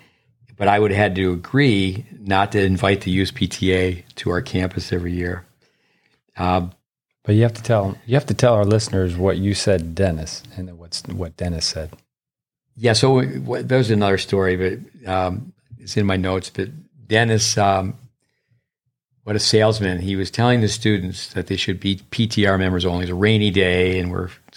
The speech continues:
Speaker 1: in the
Speaker 2: Yeah.
Speaker 1: classroom and not on the court as much, and going back and forth, back and forth. And I generally would just sit in the back and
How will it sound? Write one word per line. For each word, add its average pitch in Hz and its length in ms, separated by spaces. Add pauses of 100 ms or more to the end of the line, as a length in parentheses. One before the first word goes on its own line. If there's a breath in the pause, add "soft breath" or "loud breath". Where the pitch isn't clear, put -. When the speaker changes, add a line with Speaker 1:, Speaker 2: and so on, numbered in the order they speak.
Speaker 1:
in 98 140
the 104 60
Speaker 2:
Yeah. 85 60
Speaker 1:
classroom 92 600
and 90 80
not 92 180
on 95 100
the 95 80
court 92 260
as 87 100
much, 87 360
and 87 140 (960)
going 95 160
back 101 280
and 107 100
forth, 101 200
back 95 140
and 87 80
forth. 101 200
And - 80
I 143 140
generally 113 360
would 95 80
just 95 200
sit 113 160
in 104 60
the 95 60
back 92 460
and 87 200